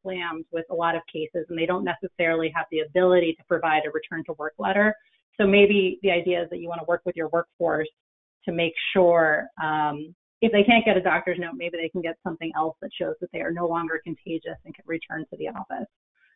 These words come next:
So I think that's the first step that you wanna think of in dealing with employees who don't wanna come back, is maybe figuring out why they don't wanna come back. And maybe it's because you haven't publicized your return to work plan yet.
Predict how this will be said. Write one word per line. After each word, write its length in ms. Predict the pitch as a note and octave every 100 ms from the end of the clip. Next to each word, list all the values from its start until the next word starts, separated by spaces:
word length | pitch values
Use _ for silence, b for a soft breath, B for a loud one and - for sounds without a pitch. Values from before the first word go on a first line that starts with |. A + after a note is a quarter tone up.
| _ -
So 60 |
I 60 | B3+
think 120 | C#4+
that's 180 | C4 B3
the 140 | G3 -
first 220 | G3 F#3+ - _ _ _ _
step 260 | - F3+ F#3 G3
that 120 | G3
you 100 | F#3
wanna 240 | F3+ E3+ -
think 160 | F3
of 200 | G3 F#3+ G3 - _ _ G3
in 240 | F3+ E3+ - -
dealing 280 | G3 G3+ G3+
with 140 | F#3
employees 440 | F#3+ F#3 F#3+ F3+ F3
who 100 | F#3 D#3
don't 200 | F3 F3+
wanna 180 | F3 E3+
come 160 | F3 E3
back, 280 | E3 E3 -
is 100 | F#3
maybe 420 | F#3+ F#3+ G3 F#3+ - _ _
figuring 240 | E4+ E4
out 160 | D4 G#3+
why 160 | F#3+ F#3+
they 120 | F#3
don't 160 | F#3
wanna 180 | F3+ F3 -
come 120 | F3+
back. 220 | F3 F3
And 120 | G#3+ G#3+
maybe 240 | B3 C#4+
it's 120 | C4+
because 280 | - - G#3+ G3+
you 100 | G3
haven't 260 | F3+ -
publicized 680 | G3 F#3+ F#3+ - F3 F3 F3+ - _ _ _ _
your 140 | G3 G3+
return 280 | G3+ G#3 G3
to 80 | F#3
work 260 | B3+ -
plan 220 | D#3+ -
yet. 160 | -